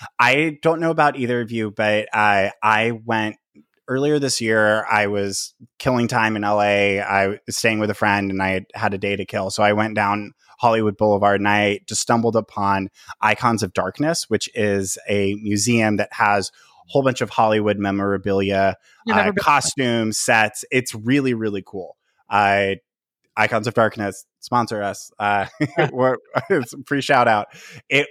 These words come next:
Speaker 1: uh, it's a really, really cool, uh, uh, museum to kinda check out if you're just kinda walking along Hollywood Boulevard. And it, in there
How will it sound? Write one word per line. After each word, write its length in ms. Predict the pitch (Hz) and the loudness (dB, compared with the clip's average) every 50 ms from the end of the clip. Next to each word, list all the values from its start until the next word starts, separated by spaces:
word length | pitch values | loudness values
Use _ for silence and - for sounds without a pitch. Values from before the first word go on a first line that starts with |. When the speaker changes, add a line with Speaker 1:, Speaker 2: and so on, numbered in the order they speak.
| - - | -2 2
Speaker 1:
uh, 140 | 127 131 131 127 | 2 4 4 4
it's 120 | 127 - | 2 2
a 60 | 156 | 0
really, 320 | 143 123 143 165 165 160 156 | 0 2 2 2 2 2 2
really 240 | 151 143 131 127 120 | 2 2 0 -2 -2
cool, 480 | - - 127 123 120 113 113 110 107 - | -4 -4 -2 0 0 0 0 0 -2 0
uh, 360 | - 104 101 101 101 98 95 92 - _ _ _ _ _ _ _ _ _ _ _ _ - | 0 2 4 4 4 4 2 0 -4 _ _ _ _ _ _ _ _ _ _ _ _ 0
uh, 260 | 98 101 95 95 98 | 2 2 4 2 2
museum 500 | 101 104 104 104 110 113 107 101 95 92 90 | 2 2 2 2 2 0 0 0 -2 -4 -8
to 60 | - | -8
kinda 220 | - 110 98 98 | -8 -6 -6 -6
check 240 | 92 - 107 101 - | -2 -2 -2 -2 0
out 300 | 104 98 95 95 95 - | 2 2 2 2 0 -4
if 100 | 101 - | -6 -4
you're 140 | 107 101 95 | -2 -2 -2
just 160 | 101 95 - | -4 -6 -8
kinda 160 | - 101 95 | -8 -10 -8
walking 300 | 98 98 95 - - 95 | -6 -6 -6 -6 -6 -8
along 220 | 98 95 95 95 98 | -6 -6 -8 -8 -8
Hollywood 380 | - - 98 95 95 98 95 - | -8 -6 -6 -6 -6 -6 -8 -6
Boulevard. 460 | - 95 95 95 95 92 92 95 95 _ _ - - - - - - - | -6 -6 -6 -6 -6 -6 -6 -8 -8 _ _ -20 -20 -20 -20 -20 -8 -2
And 340 | 113 113 113 113 110 117 - - | 2 2 4 4 2 0 0 0
it, 200 | 131 131 151 147 - _ _ _ _ _ _ _ _ _ _ _ _ _ _ _ _ _ _ _ | 2 2 2 0 -4 _ _ _ _ _ _ _ _ _ _ _ _ _ _ _ _ _ _ _
in 220 | - 117 120 127 127 | 0 2 2 4 2
there 420 | 107 98 92 90 90 104 135 147 | 2 2 0 -2 -2 -4 -6 -8